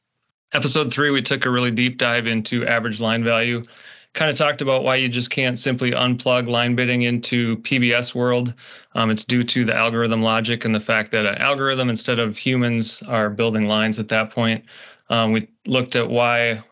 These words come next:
all the other users of Nablu really have, um, maximum and average line values of eighty-four, eighty-five,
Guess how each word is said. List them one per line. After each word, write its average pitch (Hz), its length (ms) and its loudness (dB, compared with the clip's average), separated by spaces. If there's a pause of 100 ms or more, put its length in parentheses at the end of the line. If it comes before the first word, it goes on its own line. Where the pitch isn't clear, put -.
all 156 140 2
the 151 100 2
other 139 160 0
users 127 360 -2
of 113 80 -2
Nablu 117 440 0
really 107 220 0
have, 110 440 -4
um, 107 280 0
maximum 110 560 0
and 113 440 0 (200)
average 113 320 0
line 107 260 0
values 107 480 0
of 104 340 -4
eighty-four, 113 540 0
eighty-five, 107 800 0